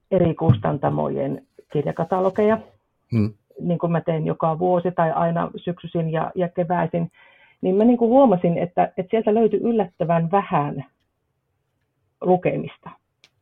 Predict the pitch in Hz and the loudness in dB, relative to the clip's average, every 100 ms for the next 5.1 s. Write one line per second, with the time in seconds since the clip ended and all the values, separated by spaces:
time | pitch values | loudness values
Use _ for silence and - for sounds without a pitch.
0 | _ 147 160 170 165 170 175 175 180 180 | _ 2 4 2 0 2 2 6 6 6
1 | 160 156 160 160 170 170 165 156 156 165 | 2 0 0 2 2 4 2 2 -2 0
2 | 170 160 165 190 170 160 151 156 190 180 | 0 0 2 2 4 2 0 2 4 6
3 | 156 135 151 151 143 147 - - 208 180 | 8 8 8 6 -2 0 6 8 10 6
4 | 175 170 175 180 233 226 208 226 214 180 | 4 4 4 6 8 10 8 10 8 8
5 | 180 | 2